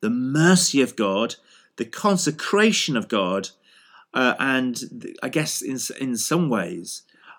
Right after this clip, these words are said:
uh, the holiness of God. Oil, uh, was,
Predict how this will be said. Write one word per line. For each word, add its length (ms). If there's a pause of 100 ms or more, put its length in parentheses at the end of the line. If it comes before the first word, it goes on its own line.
(160)
uh, 160
the 120
holiness 720
of 100
God. 300 (920)
Oil, 600
uh, 420 (200)
was, 1000